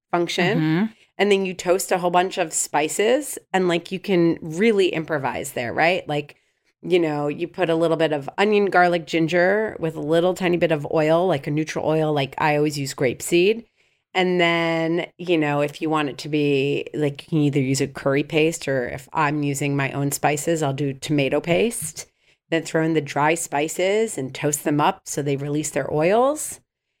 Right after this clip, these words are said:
Speaker 1: And then, you know, curry powder, or you can make your own, like, cumin, garam masala, whatever it is.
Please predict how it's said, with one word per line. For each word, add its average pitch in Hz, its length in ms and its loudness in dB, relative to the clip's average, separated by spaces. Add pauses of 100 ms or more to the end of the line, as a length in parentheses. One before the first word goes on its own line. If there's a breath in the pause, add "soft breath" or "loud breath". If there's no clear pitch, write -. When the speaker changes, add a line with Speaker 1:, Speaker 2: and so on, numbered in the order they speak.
(180)
Speaker 1:
And 170 260 2
then, 156 600 0
you 180 140 0
know, 143 380 -4 (260)
curry 151 360 0
powder, 156 880 0
or 131 100 -2
you 135 140 -4
can 151 140 -6
make 139 180 -4
your 120 160 -6
own, 143 200 0
like, - 180 -6
cumin, 170 840 2
garam 143 380 -4
masala, 160 800 2
whatever 156 320 0
it 165 80 0
is. 190 320 0